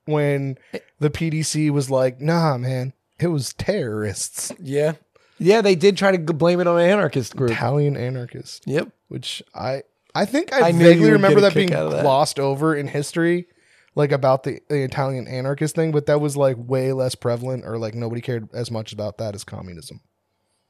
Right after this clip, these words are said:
Speaker 1: So it was, like, just like, yeah, that was a thing that happened, but, you know, it was whatever.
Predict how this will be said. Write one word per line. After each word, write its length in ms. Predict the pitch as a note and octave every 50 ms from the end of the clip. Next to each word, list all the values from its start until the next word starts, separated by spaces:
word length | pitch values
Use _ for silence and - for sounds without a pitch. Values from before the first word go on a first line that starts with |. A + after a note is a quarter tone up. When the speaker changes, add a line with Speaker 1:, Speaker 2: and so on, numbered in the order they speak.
| _ _ _ _ -
Speaker 1:
So 140 | - B2
it 20 | A#2
was, 120 | A#2+ G#2+
like, 160 | G2 E2+ -
just 220 | - - G2+ - -
like, 140 | - - _ _ _
yeah, 140 | - G#3 G3
that 120 | D#3+ E3 E3
was 140 | D#3+ D#3
a 40 | D#3
thing 180 | - - D#3+ D3+
that 80 | D3
happened, 340 | D3+ D#3 D3 D3 D3+ D3 D3 C#3+
but, 160 | C#3 C3 - -
you 80 | D3 C#3+
know, 100 | D3+ D3
it 40 |
was 100 | C#3+ C#3+
whatever. 340 | D3 C#3 C#3+ C#3+ C#3 C#3+ C#3+